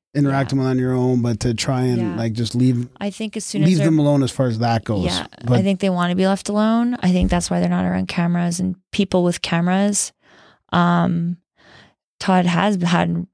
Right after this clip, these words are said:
Speaker 2: a lot of rocks thrown at him from the Sasquatch, right? Because he does a lot of documenting with them.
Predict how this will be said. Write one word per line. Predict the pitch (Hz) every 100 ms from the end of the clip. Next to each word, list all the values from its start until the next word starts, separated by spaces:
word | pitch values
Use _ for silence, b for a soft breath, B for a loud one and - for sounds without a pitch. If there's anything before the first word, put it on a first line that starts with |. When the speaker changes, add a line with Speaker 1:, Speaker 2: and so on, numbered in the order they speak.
| -
Speaker 2:
a |
lot | 180 175
of | 180
rocks | 180 190 -
thrown | 175 170
at | 180
him | 170 170
from | 180
the | 180
Sasquatch, | 170 190 185 - - - - -
right? | - 185 208
Because | 196 - 185
he | 180
does | 165 190
a |
lot | 226 190
of |
documenting | 170 175 - 185 190 - 185
with | 185
them. | - - 196